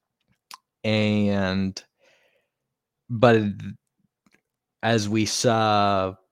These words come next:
previously, uh, with, um, the Apocalypse message carrier,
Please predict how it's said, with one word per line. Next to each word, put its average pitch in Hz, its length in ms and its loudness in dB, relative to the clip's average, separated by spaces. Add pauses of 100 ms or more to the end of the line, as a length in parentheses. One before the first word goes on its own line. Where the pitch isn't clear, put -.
(100)
previously, 98 1200 -2
uh, 92 180 -4
with, 98 520 -10
um, 92 540 -6
the 113 100 -6
Apocalypse - 1040 -6 (120)
message - 440 -6
carrier, 90 380 -4